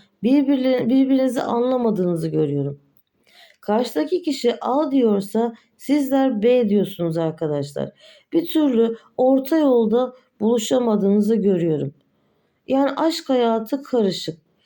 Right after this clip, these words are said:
Sanki sizin aklınızda aşk konularında takılı meseleler var gibi, soru işaretleri, belirsiz durumlar var gibi. Karşı tarafta da aynı sorunlar.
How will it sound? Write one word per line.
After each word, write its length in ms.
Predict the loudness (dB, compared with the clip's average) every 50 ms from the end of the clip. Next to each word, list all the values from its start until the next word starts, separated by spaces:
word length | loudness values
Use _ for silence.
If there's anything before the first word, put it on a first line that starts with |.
| _ _ _ _
Sanki 640 | _ -8 -4 -2 -2 0 -2 -2 -2 0 -2 -2 -2 -8 -20 _
sizin 340 | _ -6 -4 -2 0 0 -2 -2
aklınızda 760 | -2 -2 -4 -2 -2 -2 -2 -2 -2 -2 -2 0 0 -2 -2 -4 -12 -20 -14 _
aşk 300 | -4 -2 -2 -4 -4 -4
konularında 540 | -2 0 0 2 2 2 4 4 4 2 2
takılı 580 | -2 -4 -4 -4 -2 -2 0 0 2 0 0 -2 -6 -14 -20 _ -4
meseleler 680 | -2 0 0 0 0 0 0 2 2 2 2 0 0
var 280 | 0 0 0 0 0 0
gibi, 320 | -2 -2 -4 -4 -4 -4
soru 260 | -4 -4 -2 0 0
işaretleri, 760 | 0 0 -2 -2 -2 0 0 -2 -4 -4 -4 -4 -2 -2 -2 -4 -6 -12 -20 _ _ 0
belirsiz 540 | 2 2 4 2 2 0 -2 -2 -2 0 2
durumlar 400 | 2 2 4 4 4 4 2 0
var 260 | -2 -2 -2 -2 -4
gibi. 360 | -4 -4 -4 -4 -2 -4 -4 -6 -10 -20 _ _ _
Karşı 400 | -4 -2 -2 -2 -2 -2 -6 -4
tarafta 580 | -2 0 0 0 0 -2 -4 -4 -2 -2 -2 0
da 200 | -2 -2 -4 -6 -12 -20 _ _ _ _
aynı 340 | -4 -2 0 2 2 0 0
sorunlar. 680 | -2 -2 -2 -2 0 0 0 -2 -2 -4 -4 -6 -10 -16